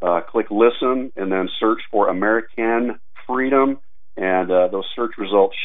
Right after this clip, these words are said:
should show you that same logo, the, the, the Johnstown radio station. It's known as the Lion, so that's, that's kind of the,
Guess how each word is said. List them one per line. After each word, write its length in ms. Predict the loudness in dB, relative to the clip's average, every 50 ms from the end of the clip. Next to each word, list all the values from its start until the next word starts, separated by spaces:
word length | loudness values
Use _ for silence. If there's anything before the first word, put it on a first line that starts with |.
| -4
should 160 | -4 -4 -4 -4 -6 -8 -4 0
show 240 | 0 2 2 2 0
you 300 | 0 -2 -4 -6 -4 0
that 220 | 2 2 2 2 0 -6 -4
same 300 | -2 0 0 0 0 0
logo, 560 | 2 4 4 4 4 4 0 0 0 -2 -4 -4
the, 280 | -4 -2 -2 -2 -4 -6 -10 -14 -14 -14 -14 -14 -12 -6 0
the, 440 | 2 4 4 4 4 2 0 -4 -8 -10 -10 -6
the 220 | -6 -4 -4 -2 0
Johnstown 460 | 2 2 4 2 0 -2 -2 -2 0
radio 240 | 0 0 0 -2 -4
station. 540 | -4 -4 -4 -4 -4 -4 -4 -6 -6 -4 -6
It's 180 | -6 -8 -8
known 320 | -6 -4 -4 -4 -4 -4 -6
as 60 | -6 -4 0
the 80 | 0
Lion, 440 | 2 2 2 2 2 0 -2 -6 -6 -6
so 60 | -4
that's, 200 | -4 -4 -4 -6 -8 -10
that's 160 | -8 -8 -8 -10 -12 -10 -8
kind 140 | -8 -8 -8
of 80 | -8 -8
the, 100 | -10